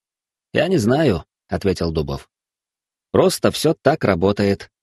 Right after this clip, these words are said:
а не так не работает. Мы являемся открытой системой, и чтобы что-то создать, нужно отразиться в другом человеке». «Открытая система?» Мне вдруг вспомнилось незаконченное семейное приложение.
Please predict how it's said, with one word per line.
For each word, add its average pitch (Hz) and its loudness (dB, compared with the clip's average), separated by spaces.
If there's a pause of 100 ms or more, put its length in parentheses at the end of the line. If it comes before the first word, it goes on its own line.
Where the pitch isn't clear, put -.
а 113 0
не 131 4
так 175 -2
не 123 0
работает. 101 0 (360)
Мы 180 0
являемся 165 4
открытой 151 2
системой, 131 0 (160)
и 117 2
чтобы 123 4
что-то 120 2
создать, 120 2
нужно 117 2
отразиться 117 2
в 107 0
другом 117 2
человеке». 117 0 (680)
«Открытая 95 0
система?» 104 -2 (840)
Мне 151 4
вдруг 135 0
вспомнилось 147 0
незаконченное 127 2
семейное 110 2
приложение. 87 -2